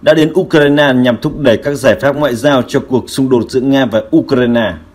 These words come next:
Tổng thư ký Liên Hợp Quốc Antonio Guterres thông báo ông đã đến thủ đô Kiev của Ukraine vào ngày hai mươi bảy tháng tư sau khi hội đàm với Tổng thống Nga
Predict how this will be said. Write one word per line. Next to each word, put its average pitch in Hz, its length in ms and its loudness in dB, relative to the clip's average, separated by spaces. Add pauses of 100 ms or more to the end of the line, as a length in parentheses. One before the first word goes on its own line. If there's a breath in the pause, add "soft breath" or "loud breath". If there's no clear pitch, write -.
(720 soft breath)
Tổng 147 240 2
thư 165 180 4
ký 156 120 4
Liên 170 140 6
Hợp 143 180 2
Quốc 170 160 2
Antonio 160 480 0
Guterres 147 680 2 (320)
thông 156 180 2
báo 123 320 2 (380 soft breath)
ông 170 160 0
đã 180 80 6
đến 165 220 0
thủ 131 100 2
đô 135 120 6 (120)
Kiev 143 280 4
của 131 80 2
Ukraine 135 600 2
vào 110 180 0
ngày 110 200 -2
hai 120 160 -2
mươi 143 100 2
bảy 120 160 0
tháng 107 140 -6
tư 143 300 0 (200 loud breath)
sau - 220 0
khi 180 140 0
hội 156 180 2
đàm 127 220 2
với 135 100 2
Tổng 120 240 -2
thống 135 320 0
Nga 139 200 2